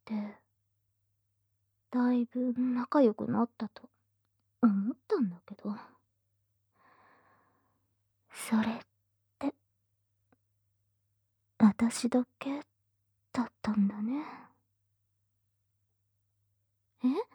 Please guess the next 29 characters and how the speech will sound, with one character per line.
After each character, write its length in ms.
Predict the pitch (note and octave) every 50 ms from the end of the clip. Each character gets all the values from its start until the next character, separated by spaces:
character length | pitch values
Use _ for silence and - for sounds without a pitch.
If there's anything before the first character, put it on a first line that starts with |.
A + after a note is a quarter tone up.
| _ _ _ _ _ _ _ _ -
<laughs> 300 | F#4+ G4 G4 G4 G#4 G#4
そ 300 | - - - G4+ G4 G#4
う 40 | -
じ 80 | C#4
ゃ 60 | A#3+
な 180 | A3+ B3 C#4+ D4
い？ 80 | B3+ G3+
<laughs> 80 | G#3+ B3 E4+ - - _ _ _ _ _ _ _ - A#4 G4 - - - - D4+ C4+ - F#4+ - _ _ _ _ _ _ - C#4+ - - - - - - - - - - - - - - _ _ _ _ _
よ 160 | - B3 B3 - -
か 140 | - B3
っ 100 | A#3+ - - _ _
た。 100 | - C#4 C#4 D4+ E4+ F4+ F#4+ G#4 G#4 G#4 G#4+ A4+ A#4 - - - - - - - _ _ _ _ _ _ _ _ _ _ _ _ _ _ _
私 500 | - - G#3 - - G#3+ G#3 - - - -
の 120 | A3+ A3 A3
こ 140 | - G#3+ -
と、 200 | - C#4+ C#4 B3+ - _ _ _ _ _ _ _ _ _ _ _ _ _ _ _ _ _ _ - A3+ A3+ A3+ A3+ A3+ A3+
姉 160 | A#3 D4 D#4+
っ 40 | E4+ - _ _ _ _ _ _ _ _ _ -
て 160 | - F3+ - _ _ _ _ _ _ _ _ _ _ _ _ _ _ _ _ _ -
認 300 | A#3+ B3 B3+ - C#4+ C4+
め 100 | C#4+ C#4
て 160 | - D4 C#4+
く 160 | - - D4
れ 120 | D4 D4 D4
る 120 | D4+ D4+
ん 100 | C#4+ B3
だ 120 | G3 G3
ね。 160 | A3 D4 G#4 - _ _ _ _ _ _ _ _ _ _ _ _ -
<laughs> 340 | B4 A#4 - - - -